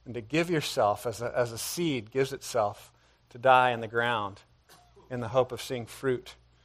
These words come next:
come up. Pray that God would show you the part that he wants you to play in this world.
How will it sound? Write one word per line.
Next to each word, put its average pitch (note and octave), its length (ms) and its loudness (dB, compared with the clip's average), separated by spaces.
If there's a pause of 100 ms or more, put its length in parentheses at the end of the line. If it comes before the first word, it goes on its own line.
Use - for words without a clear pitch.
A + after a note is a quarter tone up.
(220)
come A#2 180 -4
up. A2 260 -2 (1400)
Pray D#3+ 220 6
that C#3 180 2
God C3+ 240 8
would A#2 140 0
show C3 240 4
you D#3+ 360 0 (480)
the B2 80 -4
part C3+ 320 4
that B2+ 100 -6
he C3 100 -8
wants C3 220 -6
you C3+ 60 -10
to A#2+ 80 -2
play B2+ 260 2
in C3 80 -2
this C3 180 -12
world. C#3 320 -6